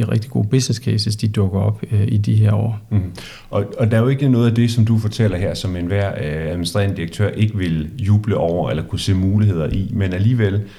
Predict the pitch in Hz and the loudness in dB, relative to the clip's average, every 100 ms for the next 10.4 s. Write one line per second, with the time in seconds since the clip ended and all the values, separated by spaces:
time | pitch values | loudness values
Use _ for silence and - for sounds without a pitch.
0 | - - 107 95 110 117 110 95 - 95 | -16 -2 2 2 2 2 0 -2 -4 -4
1 | 90 80 80 85 98 113 78 92 104 101 | -4 -2 -2 0 0 0 0 0 0 0
2 | 87 95 110 95 92 95 95 85 78 71 | -2 -2 -2 -2 -2 -2 -2 -2 -2 -2
3 | 80 107 104 78 85 92 95 80 78 73 | 0 0 2 0 0 0 -2 -6 -6 -4
4 | 73 73 - - - - - 90 82 87 | -4 -6 -14 -20 -20 -20 -8 -4 -2 -2
5 | 80 76 80 90 - 82 82 78 - 80 | -2 -2 -6 -6 -4 -4 -4 -6 -6 -6
6 | 76 - - 73 76 - 80 87 85 80 | -4 -8 -8 -8 -8 -6 -6 -4 -6 -8
7 | 80 76 85 95 - 85 104 113 131 120 | -6 -6 -6 -8 -6 0 2 2 0 0
8 | 101 92 85 85 90 101 113 101 104 107 | 0 0 -2 -4 -4 0 0 0 0 0
9 | 107 85 71 76 73 71 - 85 87 92 | 0 -6 -6 -6 -6 -6 -4 -2 -2 -4
10 | 80 82 73 | -4 -4 -4